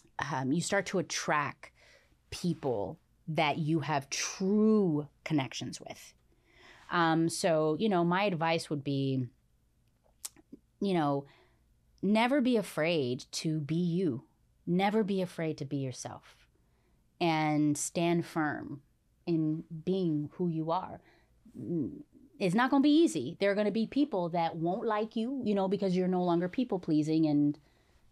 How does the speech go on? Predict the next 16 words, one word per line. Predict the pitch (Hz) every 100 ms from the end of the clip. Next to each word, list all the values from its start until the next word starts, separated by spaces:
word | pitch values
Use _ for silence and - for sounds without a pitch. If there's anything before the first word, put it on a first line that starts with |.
| -
you | 208
know, | 196 233 247 _ _ _
um, | 180 175 165 160 156 151 151 170 -
it, | 185 180
it | 180 170
can | 190 196 196
become | 190 180 185
a | 180
little | 185
bit | 180
of | 170
a | 170
lonely | 170 208 214 214 196 180
ro-, | 180 175 180
lonelier | 160 180 208 185 160 156 208 165 170
road, | - 202 139 147